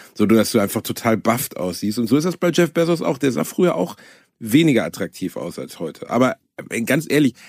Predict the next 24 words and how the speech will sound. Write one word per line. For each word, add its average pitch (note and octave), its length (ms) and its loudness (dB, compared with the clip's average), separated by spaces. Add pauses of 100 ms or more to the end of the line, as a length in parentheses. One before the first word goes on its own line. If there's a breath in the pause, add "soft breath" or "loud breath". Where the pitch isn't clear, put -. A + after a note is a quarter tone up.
darum B2+ 200 2
geht's B2+ 200 2
ja F#2 100 -2
gar - 200 -10
nicht. - 200 -16
Am B2 140 0
Ende E3 220 4
sollen C#3 180 2
sich B2+ 100 -8
die B2+ 120 2
Leute A#2+ 280 2
lieben, B2+ 320 0
wie B2 80 4
immer B2 200 2
sie F#2 160 -6
wollen. B2 260 4
Das G#2+ 80 0
ist G#2 100 -8
auch F2+ 160 -6
Quatsch, - 400 -4
denen A2 160 2
irgendwas G#2+ 320 0
zu G2+ 100 -8
unterstellen. A#2 640 -2